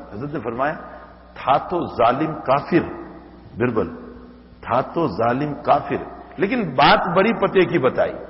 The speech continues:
بات بڑی پتے کی بتائی۔ کیوں؟ اس لیے کہ اگر یہ قول لے لیا جائے کہ قبر زمین پھاڑ دی جاتی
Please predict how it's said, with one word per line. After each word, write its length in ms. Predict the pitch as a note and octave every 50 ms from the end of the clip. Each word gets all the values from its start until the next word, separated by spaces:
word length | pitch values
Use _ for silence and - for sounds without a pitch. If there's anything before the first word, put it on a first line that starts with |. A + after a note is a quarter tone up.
| - - - - - - - - - - - - - - - - - - - - -
بات 400 | F2+ F#2+ B2 C#3 E3 G3 G3+ - E3+ D#3
بڑی 180 | F#3 G#3 B3 A#3+
پتے 320 | G3 - G3+ F#3 G3+ G3
کی 140 | F3 D#3 F#3+
بتائی۔ 380 | D#3+ D3+ C3+ - C#3 G2+ E2+ - - - - - - - - - -
کیوں؟ 260 | - F#3 G#3 A#3+ A3 - - - - - - - -
اس 180 | D#3 D#3 D3+
لیے 280 | F3 F3+ G#3+ B3 C4 B3
کہ 140 | - G#3+ G3+
اگر 300 | F#3+ F3+ F3 F3+ B3 A#3
یہ 260 | F#3+ E3+ F#3 B3 C4+ - -
قول 260 | G#3+ G#3 G#3 G3+ F#3
لے 120 | F#3+ G3+ G#3
لیا 260 | G3 F#3 F3 D#3+ D3+
جائے 320 | C3+ C3 C3 C#3 D#3+ F#3+ G3+ F3 - - - - - - -
کہ 80 | C#3+ C#3 - -
قبر 300 | D#3+ E3+ F3 G#3 A#3+ A#3+ A#3 - - - - - - A2+ G#2
زمین 360 | C3+ C#3 D#3+ G#3 B3 B3 G#3+
پھاڑ 220 | - - D3+ D#3 D#3
دی 160 | D#3 D3 D3+
جاتی 360 | C#3 C3+ B2+ B2 A#2+ - A#2+